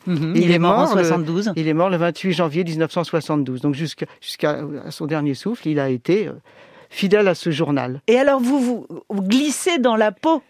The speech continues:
Speaker 1: <laughs>
Speaker 2: Oui.
Speaker 1: de, de, de, de votre personnage
Speaker 2: Dans la tête et dans la
Speaker 1: écrivain,
Speaker 2: peau.
Speaker 1: dans la peau
Speaker 2: Mm.
Speaker 1: et dans la tête,
Speaker 2: Mm.
Speaker 1: c'est ça, en imaginant un dernier fait divers.
Speaker 2: Voilà.
Speaker 1: Voilà, quelque chose qui est à la limite entre le réel et le fantastique.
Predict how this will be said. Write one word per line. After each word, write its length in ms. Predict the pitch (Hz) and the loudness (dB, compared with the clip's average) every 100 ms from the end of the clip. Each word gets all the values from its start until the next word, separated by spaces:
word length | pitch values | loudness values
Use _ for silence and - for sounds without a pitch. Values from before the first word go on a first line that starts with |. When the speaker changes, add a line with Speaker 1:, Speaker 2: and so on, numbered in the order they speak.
| - | -8
Speaker 1:
<laughs> 440 | 208 294 - - 156 | -2 -2 -2 -6 -2
Speaker 2:
Oui. 120 | 151 | 4
Speaker 1:
de, 140 | 240 254 | 4 4
de, 180 | 208 254 | 4 2
de, 200 | 196 240 | 2 2
de 60 | 226 | 2
votre 340 | 214 214 - | 0 0 -2
personnage 640 | 196 202 - 233 220 240 226 | 0 0 2 2 4 4 4
Speaker 2:
Dans 60 | |
la 100 | 175 190 | 4 6
tête 260 | 190 247 240 | 6 6 6
et 40 | |
dans 160 | 196 202 | 4 4
la 80 | 247 | 4
Speaker 1:
écrivain, 140 | 294 | 4
Speaker 2:
peau. 60 | 262 | 4
Speaker 1:
dans 60 | |
la 160 | 226 226 | 4 2
peau 220 | - 262 | 2 0
Speaker 2:
Mm. 120 | 262 | 2
Speaker 1:
et 40 | 233 | 2
dans 140 | 208 | 2
la 120 | 196 - | 2 2
tête, 160 | 277 - - | 0 -2 -10
Speaker 2:
Mm. 40 | 156 | -6
Speaker 1:
c'est 80 | - | -2
ça, 180 | 214 294 - - - | 0 0 -2 -10 0
en 140 | 226 | 2
imaginant 840 | 262 311 294 269 233 240 254 247 214 | 4 4 4 2 2 2 2 2 2
un 140 | 220 | 0
dernier 560 | 185 247 220 226 254 247 | 2 2 2 2 2 2
fait 240 | - 220 | 0 -2
divers. 720 | 170 185 180 190 247 339 381 143 | -2 -6 -2 2 4 2 0 -2
Speaker 2:
Voilà. 220 | 147 135 131 - | -2 -2 -6 -8
Speaker 1:
Voilà, 540 | 170 185 208 269 254 208 | -2 2 4 2 0 -2
quelque 340 | - 233 - 240 | 0 0 0 -2
chose 380 | - 247 247 | 0 0 0
qui 220 | - - 233 | -4 -2 0
est 140 | 226 | 2
à 80 | 220 | 2
la 140 | 226 233 | 2 4
limite 720 | 233 262 262 285 254 - 220 - | 4 4 4 2 0 -4 -2 0
entre 360 | 214 208 - 208 | -2 -2 -2 0
le 160 | 196 | 0
réel 580 | 196 196 202 214 214 - | 0 0 0 0 2 0
et 100 | 196 | 0
le 160 | 185 185 | 0 -2
fantastique. 920 | - 196 190 214 - - 294 302 - | -4 -6 -2 -4 -4 -4 -2 -2 -10